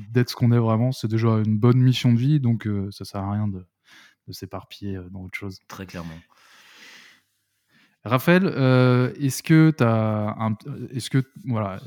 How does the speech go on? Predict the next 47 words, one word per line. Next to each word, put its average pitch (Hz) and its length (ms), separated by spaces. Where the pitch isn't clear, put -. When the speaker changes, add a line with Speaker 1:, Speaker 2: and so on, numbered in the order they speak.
Speaker 1:
je - 100
pense 123 180
qu'on 131 140
a 113 80
fait - 100
le 107 60
tour. 156 220
Est-ce 131 100
que, 131 80
euh, 107 480
encore 107 320
une 113 80
fois, 127 180
il 123 40
y - 20
a 110 40
un 107 100
truc, - 260
euh, 104 500
dont 120 320
t'aurais 107 240
aimé 107 180
parler 107 240
ou 139 100
pas 113 200
avant 113 180
qu'on 107 160
conclue, 113 420
euh, 95 220
cet - 240
épisode ? 113 420
Speaker 2:
Non, 92 680
non, 101 160
du 98 120
tout. 101 220
Merci 87 320
beaucoup. 95 320
Speaker 1:
Bah, 120 260
merci 131 380
à 123 80
toi. 160 340
Honnêtement, 147 400
c'était - 460
hyper 156 280
intéressant. 139 580
J'ai 107 260
appris 120 460